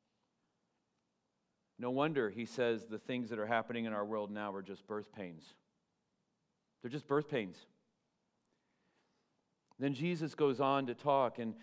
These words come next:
in Luke chapter twenty-one, he says, "There's gonna be terrors." This is the only time this word is used in the New Testament, something that causes great fear. And I was thinking about this.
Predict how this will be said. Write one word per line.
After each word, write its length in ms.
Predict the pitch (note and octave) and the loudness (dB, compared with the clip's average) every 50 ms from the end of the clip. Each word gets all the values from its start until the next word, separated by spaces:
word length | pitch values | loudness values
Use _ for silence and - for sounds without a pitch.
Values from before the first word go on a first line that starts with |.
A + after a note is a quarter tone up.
| - - _ | -18 -20 _
in 200 | - B2 B2 B2 | -6 -4 -4 0
Luke 180 | A#2+ C3+ C#3+ C#3 | 0 0 0 0
chapter 280 | - E3+ D3 C3+ - C3+ | 4 4 4 4 4 0
twenty-one, 440 | - - D3+ C#3+ C3+ C3 C#3 C#3 C3+ | -4 -4 -2 -2 0 0 0 0 0
he 80 | C3 | 0
says, 220 | A#2+ - D3+ C3+ A#2+ | -2 0 -2 0 2
"There's 160 | D3 C#3 A#2 | 2 0 2
gonna 140 | - D3+ C#3 | 0 -2 -2
be 120 | C3 - | -2 -2
terrors." 880 | - - - E3+ E3 D#3 D3+ D3 C3+ B2 A2+ G2+ F#2 - - - - - _ _ _ _ _ _ _ _ _ _ _ _ _ _ _ _ _ _ _ _ _ _ _ _ _ _ _ _ _ _ _ _ _ _ _ _ _ _ _ | -4 -6 0 4 6 8 8 8 8 6 4 4 0 -4 -10 -16 -18 -20 _ _ _ _ _ _ _ _ _ _ _ _ _ _ _ _ _ _ _ _ _ _ _ _ _ _ _ _ _ _ _ _ _ _ _ _ _ _ _
This 160 | - E3 F3+ D#3 | -2 -2 0 0
is 100 | F#3 D#3 | 0 2
the 100 | F3 F3+ | 2 4
only 140 | F#3+ G3+ | 4 2
time 260 | - - F#3 F3+ E3 D#3+ | 2 2 2 2 4 2
this 180 | D#3 D3 - | 0 0 2
word 220 | D3 D#3 D#3+ D#3 C#3+ | 2 2 2 2 2
is 140 | C3+ A2 | -2 -2
used 300 | A#2+ C#3+ D3+ D#3+ C#3+ - | -2 -2 -2 -2 -2 -4
in 60 | D3 C3+ | -4 -4
the 80 | C3 | -2
New 160 | C3 C3+ C#3 | 0 -2 -2
Testament, 580 | C3+ - C#3+ C3+ C3+ - - D3 C3+ B2 A2+ - | 0 0 0 0 0 0 -4 -4 -2 -2 -4 -2
something 340 | - - D#3+ D#3 - F3+ D#3+ | -2 -2 0 0 0 0 0
that 140 | D3 C#3 - | 0 0 2
causes 380 | - D#3+ D3 D3 D3 C#3+ A#2+ | 4 4 4 4 4 -2 -4
great 340 | - C#3+ D3 C#3 C#3 C3 - | 2 4 4 4 4 2 -4
fear. 420 | - - D3 C#3 C3+ A#2+ A2 G2 - - - - - - - - | -4 0 4 6 6 6 6 4 -2 -8 -18 -20 -20 -20 -14 -2
And 100 | - E3 | 4 6
I 40 | E3 | 6
was 160 | E3 D#3+ E3 | 6 6 4
thinking 260 | - A3 G#3+ - G3+ | 2 0 2 2 0
about 300 | F#3+ F3 E3 D3 C3 - | 4 8 8 8 8 6
this. 320 | D3 C3+ A2+ - - - | 4 2 2 0 -4 -12